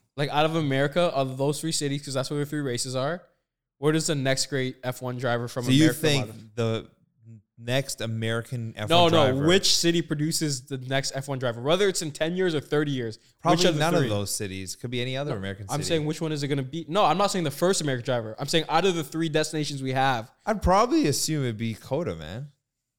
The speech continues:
Speaker 1: I would say Cota too, 'cause it's been there longer. But I can see Miami's got the money, bro.
Speaker 2: Bro, Miami's got big
Speaker 1: So
Speaker 2: money.
Speaker 1: does Vegas, right? But so you, you think that our next American driver out of those three cities is from Texas, not Florida
Speaker 2: Sure.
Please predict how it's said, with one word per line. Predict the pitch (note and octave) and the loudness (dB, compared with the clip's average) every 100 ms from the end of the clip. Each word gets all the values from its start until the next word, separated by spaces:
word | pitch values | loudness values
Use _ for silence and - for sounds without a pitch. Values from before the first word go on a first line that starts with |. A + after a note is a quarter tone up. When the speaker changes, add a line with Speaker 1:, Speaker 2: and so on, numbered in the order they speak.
| _ _ | _ _
Speaker 1:
I | E3 A3 | 4 4
would | C4 | 6
say | B3+ G#3 | 4 4
Cota | G3 G3 E3 | 4 2 2
too, | F3 | 0
'cause | F3 D3+ | 0 0
it's | C#3+ | 0
been | D3+ | 2
there | D#3 | 2
longer. | B2 A#2 C#3+ F3 A3+ F4+ - - _ _ | 0 -2 -2 0 0 0 -4 -16 _ _
But | D#3+ E3 | 0 2
I | A#3 | 2
can | A#3 | 2
see | A3 G3 D#3+ - _ | 0 0 -2 -8 _
Miami's | D#3+ F3+ B3 B3+ | 4 6 6 4
got | F#3+ F3 | 4 2
the | C#3 | 0
money, | C3 D3+ C3+ | -2 -2 -2
bro. | A2 G#2+ A2 A2+ - - _ _ _ _ _ _ _ _ _ | -6 -8 -8 -10 -14 -20 _ _ _ _ _ _ _ _ _
Speaker 2:
Bro, | - - _ _ _ _ | -18 -18 _ _ _ _
Miami's | F#2 G#2 A2+ G#2+ | -10 -6 -6 -6
got | F#2 E2+ - _ | -8 -8 -16 _
big | G#2 G#2 G2 F2+ | -6 -4 -2 0
Speaker 1:
So | F#3+ | 2
Speaker 2:
money. | G#3 | 4
Speaker 1:
does | E3+ | 4
Vegas, | D3 E3 D3 A#2 - | 4 4 2 -2 -4
right? | A#2+ C#3 D3 | -2 -2 2
But | E3+ D3 - - _ | 4 4 -2 -18 _
so | - F#3+ E3+ | 2 6 6
you, | D#3 G3+ | 4 2
you | G#3 E3 G3 | 2 2 0
think | G3+ G3 F3+ | 2 0 4
that | E3 | 4
our | D3+ C#3+ | 4 2
next | D3 D3+ - | 2 2 0
American | D3+ C#3+ C#3+ | -2 -2 -2
driver | C3+ C3+ C3 | -2 0 0
out | B2 | -2
of | |
those | B2 - | -2 -4
three | B2+ | -6
cities | - B2+ B2+ A#2+ - - | -6 -6 -6 -8 -10 -12
is | A#2+ | -12
from | - B2+ A2+ A2 B2+ _ _ _ _ _ _ _ _ _ - | -8 -6 -6 -10 -16 _ _ _ _ _ _ _ _ _ -2
Texas, | C#3 - A2 - | 0 0 -6 -8
not | B2 B2+ B2 - | -4 -4 -4 -2
Florida | C3 C3 C#3+ | 0 2 0
Speaker 2:
Sure. | G2 | -4